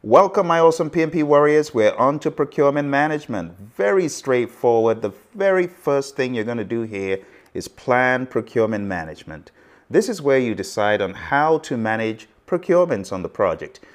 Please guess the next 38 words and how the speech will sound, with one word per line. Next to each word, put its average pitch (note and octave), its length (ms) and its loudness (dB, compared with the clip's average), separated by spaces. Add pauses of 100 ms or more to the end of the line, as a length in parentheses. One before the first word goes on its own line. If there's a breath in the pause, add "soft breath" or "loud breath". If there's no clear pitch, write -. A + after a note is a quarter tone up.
(120)
You G#2 140 -4
perform A#2+ 500 0
a G#2 80 -2
make G#2 400 -4
or G2 80 4
buy G2 300 0
analysis G2+ 720 -4
and A#2+ 120 -2
arrive B2 380 2
at A2 80 0
a G#2 80 0
make A2 300 -6
or A2 80 2
buy A#2 360 0
decision. C3 560 -8 (400 soft breath)
That G2+ 220 4
is, C3 420 4
you G2+ 80 -8
decide G#2+ 460 -2
to - 180 -10
either G2+ 300 -2
make G2 440 -6
something D3 540 -6 (440 soft breath)
or A#2 180 6
buy A2+ 580 2
that F2+ 300 -2
thing D#2 420 -10
from G2+ 280 -2
a G2+ 60 -2
vendor G2+ 580 -2
or F2 240 -2
seller G#2+ 640 -2
in G2 160 -6
order A2 180 0
to A2 160 -8
complete F#2 480 -14
the - 80 -10
project. - 800 -4